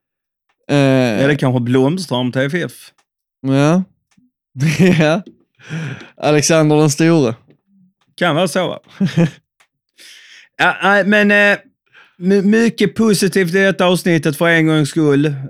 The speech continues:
Speaker 2: Ehm, hoppas
Speaker 1: Är vi, är vi inne och rundar av då?
Speaker 2: Ja, men det tycker jag väl. Eller?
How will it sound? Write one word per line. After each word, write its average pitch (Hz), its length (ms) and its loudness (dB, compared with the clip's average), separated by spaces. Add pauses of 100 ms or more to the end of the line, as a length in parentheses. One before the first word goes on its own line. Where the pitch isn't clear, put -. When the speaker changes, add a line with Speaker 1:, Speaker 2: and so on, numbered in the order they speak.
Speaker 2:
Ehm, 139 560 0 (1200)
hoppas 160 200 2
Speaker 1:
Är 160 40 4
vi, 160 220 2 (240)
är 156 40 0
vi 160 140 4
inne 165 120 4
och 147 120 4
rundar 143 240 2 (140)
av 135 100 0
då? 147 140 0
Speaker 2:
Ja, 165 160 2
men 160 80 0
det 147 80 0
tycker 135 300 -2
jag 95 60 -6
väl. 92 200 -10
Eller? 135 280 0